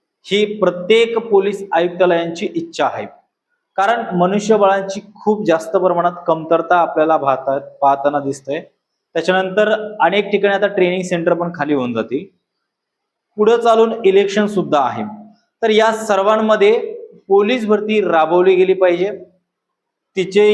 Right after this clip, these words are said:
जी काही भरती प्रक्रिया होती, जे काही देवेंद्र फडणवीस साहेबांनी सांगितलं होतं की दहा हजार पदं आपण काढणार आहोत, तर ते दहा हजार पदं कमीत कमी राबवले गेलं पाहिजे.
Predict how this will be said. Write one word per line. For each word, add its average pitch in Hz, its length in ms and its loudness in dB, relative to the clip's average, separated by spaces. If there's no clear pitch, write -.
जी 165 180 -2
काही 202 200 4
भरती 165 300 0
प्रक्रिया 190 400 2
होती, 180 220 2
जे 143 180 0
काही 185 260 2
देवेंद्र 175 300 0
फडणवीस 180 360 -6
साहेबांनी 175 320 0
सांगितलं 180 280 0
होतं 135 240 0
की 175 60 0
दहा 170 320 4
हजार 180 260 4
पदं 175 260 2
आपण 170 440 -2
काढणार 175 340 -2
आहोत, 185 260 -2
तर 131 140 -2
ते 202 100 2
दहा 175 300 2
हजार 190 220 0
पदं 190 360 0
कमीत 190 320 0
कमी 190 180 0
राबवले 170 420 2
गेलं 185 200 0
पाहिजे. 185 360 0